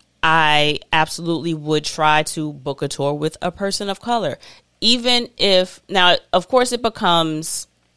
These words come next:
what you would assume to be easy to do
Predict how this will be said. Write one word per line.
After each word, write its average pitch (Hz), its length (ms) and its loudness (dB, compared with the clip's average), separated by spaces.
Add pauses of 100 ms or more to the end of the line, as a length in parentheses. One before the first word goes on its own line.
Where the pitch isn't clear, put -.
(140)
what 170 240 -2
you 190 60 -8
would 160 160 -2
assume 208 480 -2
to 202 160 -4
be 170 320 -4
easy 180 360 -2
to 170 140 -4
do 160 420 -4